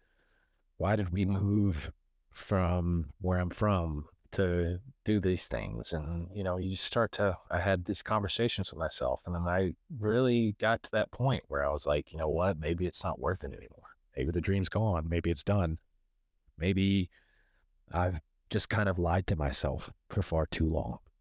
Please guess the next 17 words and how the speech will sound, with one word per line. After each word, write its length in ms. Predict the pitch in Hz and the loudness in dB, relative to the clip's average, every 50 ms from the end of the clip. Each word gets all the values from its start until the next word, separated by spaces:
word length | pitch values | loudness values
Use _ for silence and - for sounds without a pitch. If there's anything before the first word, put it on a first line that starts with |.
| _ _ _ _ _ - - | _ _ _ _ _ -8 -4
And 460 | 78 80 73 - - - 58 53 - - _ _ _ _ _ _ _ _ _ _ _ _ _ _ _ _ _ _ _ _ _ _ _ _ _ _ _ _ _ _ _ _ _ _ _ _ _ _ _ - | -2 -2 0 0 -2 -2 -4 -6 -10 -16 _ _ _ _ _ _ _ _ _ _ _ _ _ _ _ _ _ _ _ _ _ _ _ _ _ _ _ _ _ _ _ _ _ _ _ _ _ _ _ -4
I 80 | 87 | -4
came 280 | 87 - - 104 98 98 | -2 0 0 0 0 2
really 220 | 117 123 131 131 | 2 2 2 2
close. 420 | - - 165 131 92 - - - - _ - - | 2 2 2 2 2 0 -2 -6 -8 _ -6 -6
I 80 | 80 80 | -4 -2
came 180 | - 87 82 | -2 -2 -2
really, 460 | 80 85 90 92 104 110 113 110 110 | -2 -2 -2 0 2 2 4 4 4
really 260 | 104 101 107 104 98 92 | 4 4 4 2 2 0
close 320 | - - 78 76 73 - | 0 0 0 0 0 -2
to 120 | - 73 - - | -6 -6 -6 -2
throwing 280 | 80 76 67 78 76 | -2 0 0 0 0
in 80 | 73 65 | -2 -2
that 180 | 58 62 - | -4 -4 -4
towel. 280 | - - - - - - _ _ _ _ _ _ _ _ _ _ _ _ - | -6 -6 -6 -6 -8 -12 _ _ _ _ _ _ _ _ _ _ _ _ -2
Um, 380 | - 156 139 107 - - - - _ _ _ _ _ | 0 0 0 -2 -4 -8 -12 -16 _ _ _ _ _
because, 560 | - 85 - 90 76 69 69 - - - - | -4 -2 0 0 0 0 0 -2 -4 -4 -6